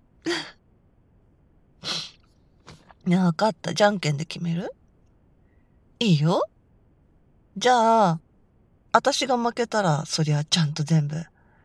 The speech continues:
ゴミ捨ても行くし、夕飯も作って待ってる。買い出しも行かなくていいよ。自分で行くわ。その代わり、私が勝ったら、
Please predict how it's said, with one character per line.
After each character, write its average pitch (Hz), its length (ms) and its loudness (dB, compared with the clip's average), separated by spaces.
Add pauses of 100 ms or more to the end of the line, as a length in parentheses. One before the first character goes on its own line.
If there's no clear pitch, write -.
(360)
ゴ 196 120 2
ミ 180 160 4
捨 - 100 -6
て 175 120 0
も 160 160 2
行 147 100 -4
く - 100 -10
し、 - 320 -8 (260)
夕 196 180 4
飯 202 200 0
も 175 160 0
作 - 240 -8
っ - 40 -6
て 165 140 -4
待 165 220 0
っ - 20 -20
て - 180 -12
る。 165 100 -16 (460)
買 208 200 0
い - 20 0
出 185 140 0
し - 120 -4
も 175 140 2
行 160 100 2
か 175 80 0
な 180 140 -2
く - 100 -14
て - 120 -14
い 175 100 -8
い - 20 -12
よ。 165 120 -10 (120)
自 202 80 2
分 170 200 2
で 165 80 -2
行 156 80 -4
く 165 100 -14
わ。 - 240 -14 (1000)
そ - 160 -8
の 233 100 0
代 233 160 4
わ 226 120 4
り、 214 300 -2 (800)
私 220 420 0
が 208 180 2
勝 240 180 -4
っ - 40 -20
た 190 140 0
ら、 151 240 -2